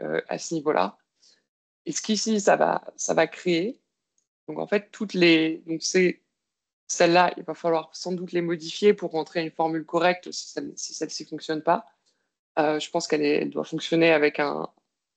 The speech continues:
un dataset qui rentre exactement dans les différentes colonnes. Euh, mais c'est, voilà, faudra voir si c'est exactement le cas. Euh,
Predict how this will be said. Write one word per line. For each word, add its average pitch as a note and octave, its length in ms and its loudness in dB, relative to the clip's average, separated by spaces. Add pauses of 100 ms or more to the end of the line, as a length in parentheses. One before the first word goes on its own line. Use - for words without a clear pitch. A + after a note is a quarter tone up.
(460)
un D#3 100 2
dataset D#3+ 540 2
qui - 160 -6
rentre D#3+ 420 -2
exactement F3 1080 -2 (120)
dans D#3 100 0
les D3+ 80 -4
différentes D3 480 -4
colonnes. E3+ 460 0 (600)
Euh, D3 280 0
mais D3 160 -10
c'est, C#3+ 500 -6 (300)
voilà, - 280 -14 (160)
faudra - 280 -2
voir E3 200 2
si E3+ 100 -6
c'est D#3+ 200 0
exactement D3+ 460 2
le D3 60 -2
cas. G#3 260 4 (720)
Euh, E3 480 6